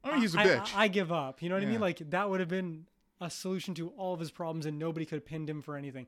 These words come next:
Speaker 1: Yeah.
Speaker 2: Now, granted, I don't think the impeachment's gonna go anywhere. I think it's a big waste of time.
Speaker 1: I think it'll
Speaker 2: So
Speaker 1: go further than the first one.
Speaker 2: I don't think so.
Speaker 1: I th-, I think that more Republicans will vote against him. Not, not enough,
Speaker 2: Yeah.
Speaker 1: but I think more Republicans will vote against him this time.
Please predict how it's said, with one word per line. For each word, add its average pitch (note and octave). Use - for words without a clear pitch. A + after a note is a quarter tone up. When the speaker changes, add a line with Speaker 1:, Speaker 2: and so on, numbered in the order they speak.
Speaker 1:
Yeah. B2+
Speaker 2:
Now, F#3+
granted, E3+
I E3
don't F3
think E3+
the D#3+
impeachment's D3
gonna D3
go C#3+
anywhere. D#3+
I -
think E3
it's C#3+
a C3
big D3
waste D3
of C3+
time. D3
Speaker 1:
I F#3+
think B3+
it'll C3+
Speaker 2:
So E3
Speaker 1:
go B2
further A#2+
than A2+
the G#2
first A2
one. G#2
Speaker 2:
I D#3
don't B2+
think B2+
so. B2
Speaker 1:
I C#3+
th-, -
I C#3+
think E3
that C#3
more B2+
Republicans B2
will A2+
vote A2
against D#3
him. F#3
Not, G3+
not F#3
enough, B2+
Speaker 2:
Yeah. E3+
Speaker 1:
but C#3
I C3+
think E3
more C#3+
Republicans C3
will A#2
vote A#2
against A2+
him G#2
this G2+
time. G#2